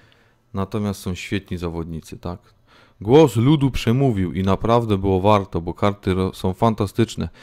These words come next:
Tutaj Casillas, no niestety jest drugi raz, ale nie mieli wyboru, dostał się mimo wszystko do tej jedenastki. No i zobaczcie, co my tutaj mamy. Mamy Cristiano Ronaldo, no świetnie to wygląda, sześćdziesiąt procent,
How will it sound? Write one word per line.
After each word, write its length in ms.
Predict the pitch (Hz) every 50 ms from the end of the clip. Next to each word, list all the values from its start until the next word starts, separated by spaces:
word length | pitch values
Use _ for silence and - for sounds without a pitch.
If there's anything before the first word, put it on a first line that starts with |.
| - - - -
Tutaj 280 | - 123 - 147 131
Casillas, 500 | - - 120 - - 143 139 127 117 107
no 100 | 117 117
niestety 380 | 120 117 110 - 127 127 - 113
jest 140 | 107 101 101
drugi 260 | 117 120 113 110 117
raz, 260 | 113 113 104 92 92
ale 220 | 87 90 90 95 95
nie 120 | 101 104
mieli 220 | 113 120 120 113
wyboru, 380 | 107 107 101 113 113 107 92 90
dostał 360 | 85 107 104 - - 95 92
się 160 | - - 95
mimo 220 | 92 95 95 92 87
wszystko 460 | - - 101 - - - 95 92 90 - - - - - - - - - - _ _ -
do 120 | 92 98
tej 180 | 92 - 95 92
jedenastki. 640 | 92 90 92 87 90 82 - - - 98 104 127 127 - _ _ _ _ _ _ _ _ - -
No 120 | 92 98 104
i 60 | 104
zobaczcie, 500 | 98 107 98 95 95 92 - - - 85
co 120 | - -
my 140 | 90 90 85
tutaj 240 | - - - - -
mamy. 180 | - - - - - - _ _ - _ - - - - _ _ _ -
Mamy 200 | 95 104 117 117
Cristiano 540 | - - 123 110 - - 120 113 107 101 92
Ronaldo, 520 | 95 90 92 92 95 90 87 - 80 82 -
no 60 | -
świetnie 520 | - - - - - - 113 110 - 98 87
to 100 | - 87
wygląda, 500 | 90 87 92 90 90 85 87 92 95 95
sześćdziesiąt 600 | - - 104 98 95 95 117 - - 107 101 -
procent, 500 | - - 101 101 - - - 117 -